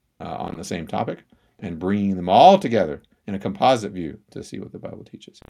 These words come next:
So I don't know, Brian, how about, how about you? Why do you, why do you think we, you know, have all these different, you know, quote unquote believers who can't seem to agree on anything?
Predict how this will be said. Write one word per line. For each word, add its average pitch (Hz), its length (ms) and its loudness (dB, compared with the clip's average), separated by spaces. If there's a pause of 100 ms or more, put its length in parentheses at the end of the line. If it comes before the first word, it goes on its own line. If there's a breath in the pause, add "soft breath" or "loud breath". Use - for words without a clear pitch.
(280 soft breath)
So - 260 -2
I 262 140 -2
don't 403 100 0
know, 370 120 2
Brian, 156 260 4
how 202 100 -4
about, 220 280 -6
how 196 100 -10
about 269 240 -8
you? 147 240 -2
Why 151 200 2
do 339 80 -8
you, 339 120 -12
why - 160 -6
do 392 60 -10
you 339 100 -6
think 107 260 -6
we, 87 220 -8 (400 soft breath)
you 107 80 -10
know, 85 100 -10
have 110 320 2
all 135 760 8
these 123 340 -2
different, 110 380 -4 (340)
you 101 100 -12
know, 85 280 -18
quote 98 180 -6
unquote 117 280 -2
believers 160 560 -4 (340)
who 127 80 -12
can't 160 260 -6
seem 160 220 -8
to 117 240 -2
agree 110 340 -4
on 147 140 0
anything? 160 360 -6